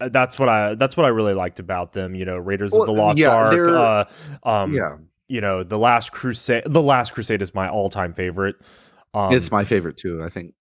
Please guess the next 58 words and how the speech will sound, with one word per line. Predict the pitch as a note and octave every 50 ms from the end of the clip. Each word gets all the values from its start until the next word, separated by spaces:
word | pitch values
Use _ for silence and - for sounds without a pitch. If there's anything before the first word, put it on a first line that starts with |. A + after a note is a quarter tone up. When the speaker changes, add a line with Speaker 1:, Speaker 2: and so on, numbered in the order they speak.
| _ -
Speaker 2:
I | B2
think | C3 F3 F#3 E3
it's | D3+ D#3 C#3 - E3
like | D3+ C#3 C3
you're | C3 C#3 C3+ A2
either | A#2 B2 B2+ B2 B2+ B2 A#2
a | A2
Last | G#2+ G#2+ G#2 G2 - - -
Crusade | - G#2+ - - G#2+ G2 F#2
or | F#2+ F2+
you're | F2+ F2 F2 E2+ E2+
a | D#2+
Temple | - - G2+ E2 - F2+ E2
of | D#2 -
Doom, | - F2+ D#2+ D#2 D2+ - _ - D#2+
Doom | E2+ E2 D#2+ D#2
guy. | D2+ D2 C#2+ D2 D#2+
Speaker 1:
Yeah. | F2 C3 A#2+ G#2 F2+ E2 E2
Speaker 2:
You | D#2+
know? | D#2+ E2 E2+ _ -
Like | F#2 F2 -
you're, | - G2 G2
you're | F#2 D2+ A#2+ C#3 C3
in | A#2 A2+
one | A2+ G#2+ G#2
of | G2
those | G2 F#2 - -
two | - - G#2 F2
camps, | - - - G#2+ F2+ D#2+ - _ - -
I | C#3
believe. | C#3+
Speaker 1:
Exactly. | A#2+ A2 B2 A2+ G#2+ G#2 - - G#2+ F#2+ F2 F2 E2+ _
But, | - C#3+ C3
uh, | C3 B2+ B2 A#2+ A#2+ A2
I | B2+ C3
mean, | C3+ C3+ B2+ A#2+ A#2+
you | A#2+ A#2+
know, | A#2+ A2+ A2 G#2+
they're, | A2+ C#3+ E3+ E3+ D#3
they're, | D3+ D3 F3+ F3 E3+ D#3
those | C#3+ C#3 - F#3+ F#3+ F#3
are | A#3 G3
gr-, | D3+ C#3 C3+ C#3
movies | - E3 D#3 D#3 E3+ F#3 E3 F#3 E3 D#3
grounded | - C3+ C3 B2 B2 C3+ C#3+ D3 D3+ C#3+
in | C#3 C#3
reality. | C3+ C3+ C3+ C3+ D#3+ G#3 C#4 D4+ D#3 A2+ G2 F#2+ G2 - _ - - - _ _
Whereas | - D#3+ F#3 F3+ E3 D#3 C#3+ C3+
with | D3+ D3+ - -
Kingdom | - - A3 A#3+ A#3+ A3+ G#3
of | G3+ F#3 -
Crystal | - G3+ F#3+ - - D3
Skull, | - - - G#3+ A3+ A3 F#3+ D#3
it's | C#3 C3+ -
just | C3+ C3 -
like, | C3+ C3 -
"Oh, | F#3+ G#3+ F#3+
wow, | C#3 D3+ F3 D3+ A2+ F#2+ F2+